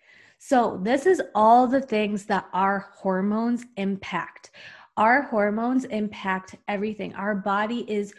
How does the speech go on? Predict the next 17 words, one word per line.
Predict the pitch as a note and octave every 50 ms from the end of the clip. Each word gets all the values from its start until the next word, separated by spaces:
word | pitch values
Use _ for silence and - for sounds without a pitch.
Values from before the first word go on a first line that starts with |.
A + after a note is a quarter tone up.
| - _ -
one | - G3 G3 G3 F3+ G#3 A#3 B3 C4 B3+ B3+
connected | - - A#3 G#3+ G#3 G3+ G3 - - A3 G#3 G3 G3 G3 - - F#3+ F3+ -
being. | - G3 G3 F#3+ E3 - - - - _ _ - - - _
So | - - A#3+ G#3+ - -
if | - G#3 G#3 -
one | G#3 G3 F#3+ G3+ G3+ A#3 D4 E4 E4+
thing | E4 C4 A3+ G#3+ G3+ G3
is | F#3+ F#3+ F#3 -
off, | - F#3 F3 F#3 G3+ -
and | G#3 G3 F#3+
our | F#3+ F#3+
hormones | - - G#3 A3 B3+ C4 C4+ B3+ G#3+ G3+
are | G#3+ F#3+ F#3
very | F#3+ F#3+ F#3+ F#3+ F#3
delicate | F#3 F#3 F#3+ F#3 F#3+ G3+ G#3+ A3 G#3+ - G#3+ G3 -
and | - F#3+ F#3
sensitive, | F3+ - - G3 G#3+ A#3+ A#3 - A#3+ A#3+ - - F#3 E3+ F3 F#3 F#3